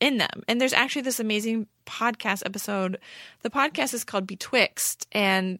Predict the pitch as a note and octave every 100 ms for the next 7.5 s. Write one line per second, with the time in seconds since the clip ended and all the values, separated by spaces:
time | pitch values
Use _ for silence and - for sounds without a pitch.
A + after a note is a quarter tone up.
0 | - G3+ G3 G3 G3 G3 F#3+ - F#3 F#3
1 | G3+ - F3 F#3+ - - - - F#3 -
2 | - - G3+ A3 - - - C#4 C4+ -
3 | A3 F3+ - G#3+ A#3 - - - - -
4 | B3 - - C4 B3+ C4 D#4+ D#4+ D4+ A#3+
5 | F#3+ F3+ F3 C#3+ - - F3 A3 - -
6 | B3 C4 - F#3 F3 F3 - - - -
7 | - A3 A3 A3 G#3+